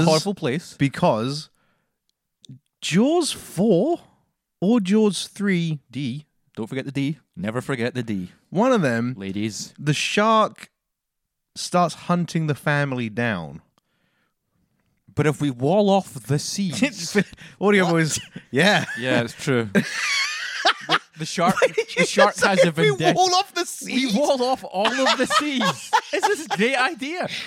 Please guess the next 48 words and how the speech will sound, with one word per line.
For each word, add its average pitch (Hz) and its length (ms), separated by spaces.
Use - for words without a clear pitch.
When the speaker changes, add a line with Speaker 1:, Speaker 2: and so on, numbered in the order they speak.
Speaker 2:
We 202 120
wall 202 400
off 262 180
all 160 240
of 208 120
the 269 80
seas 135 360
'cause, 190 160
again, 143 380
we 104 100
don't 104 160
need 185 160
the 196 80
sea. 135 260
The - 120
sea 151 200
is 123 80
a 123 60
dark, 131 260
Speaker 1:
We - 40
do 139 60
Speaker 2:
horrible 131 220
Speaker 1:
need - 100
the 240 60
Speaker 2:
it's 208 140
a, 147 60
Speaker 1:
sea. 107 220
Speaker 2:
it's 196 100
a 220 40
dark, 269 260
horrible 220 300
place 196 240
that - 80
nothing 160 240
good 143 160
comes 120 220
from. 107 260
Like, 131 280
for 156 100
example, 123 340
sharks. - 460
So - 200
we 151 120
wall 156 320
off 214 180
the 247 100
seas, 123 240
Speaker 1:
Jaws. 110 400